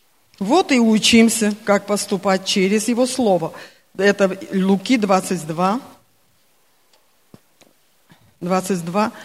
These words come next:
сорок два, сорок три. Вы помните историю, когда Иисус, Иисусу нужно было пройти через сокрушение, через боль, которую он должен был пройти.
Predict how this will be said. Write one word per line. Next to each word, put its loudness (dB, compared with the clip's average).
сорок 2
два, 0
сорок 2
три. -2
Вы 4
помните 2
историю, 4
когда 2
Иисус, 0
Иисусу 0
нужно 2
было 0
пройти 2
через 2
сокрушение, 0
через 2
боль, 4
которую 0
он 0
должен 0
был -2
пройти. -2